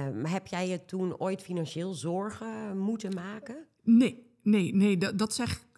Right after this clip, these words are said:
Speaker 2: ook echt wel altijd erbij als mensen dan tegen mij zeggen van: "Oh, wauw, wat stoer, je bent zelfstandig geworden, zo jong."
Speaker 1: Mhm.
Speaker 2: Maar dat, dat kwam, eh, ik was negenentwintig toen mijn man overleed.
Speaker 1: Mhm.
Speaker 2: Dus toen waren we veertien jaar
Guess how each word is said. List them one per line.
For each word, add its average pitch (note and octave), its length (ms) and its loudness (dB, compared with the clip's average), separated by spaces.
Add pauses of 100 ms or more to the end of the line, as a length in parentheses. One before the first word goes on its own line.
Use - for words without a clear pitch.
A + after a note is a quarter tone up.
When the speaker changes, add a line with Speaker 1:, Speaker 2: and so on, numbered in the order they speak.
(120)
Speaker 2:
ook F#3+ 320 -4 (160)
echt - 240 -2
wel F3 220 2
altijd F3 300 -4
erbij D#3 300 0
als D#3+ 120 -2
mensen D#3+ 280 0
dan D3+ 120 0
tegen - 200 -2
mij D3 100 -2
zeggen - 200 -6 (100)
van: A3+ 140 -2
"Oh, C#4 340 -2
wauw, G#3 260 -2
wat G#3 160 -4
stoer, B3 360 0
je F#3 100 0
bent F3+ 160 0
zelfstandig A#3 520 -2
geworden, G#3 400 -2
zo G#3 260 -2
jong." A3+ 440 0 (100)
Speaker 1:
Mhm. E3+ 100 -4 (280)
Speaker 2:
Maar F#3+ 140 4
dat, F#3+ 280 0
dat E3+ 220 -2
kwam, G#3+ 340 2 (180)
eh, D#3 420 4 (160)
ik - 160 -4
was - 380 -2 (680)
negenentwintig C#4 920 -2
toen - 140 -2
mijn A#3+ 140 4
man B3 200 2
overleed. C4 680 -6
Speaker 1:
Mhm. D#3 340 -4
Speaker 2:
Dus F#3+ 140 -4
toen F#3 120 0
waren D#3+ 200 4
we D#3+ 100 -2
veertien E3 360 -2
jaar D#3 420 -4